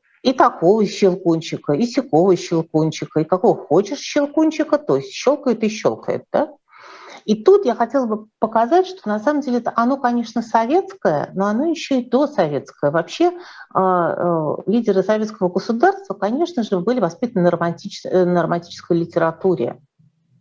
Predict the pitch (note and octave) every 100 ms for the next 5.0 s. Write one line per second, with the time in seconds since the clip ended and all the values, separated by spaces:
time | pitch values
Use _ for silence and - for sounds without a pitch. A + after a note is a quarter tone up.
0 | _ _ _ _ _ F3 F3 E3 E3+ E3+
1 | G3 G#3 G#3 B3 A#3 F#3 - F#3+ F#3 F3+
2 | E3+ F3 G3+ G#3+ F#3 F3+ D#3 D#3 F3 F3
3 | F#3+ F3+ E3 D#3+ F3+ F3+ - E3+ - G3+
4 | E4+ F4+ C4 - G3+ G3+ G#3 E3 C3+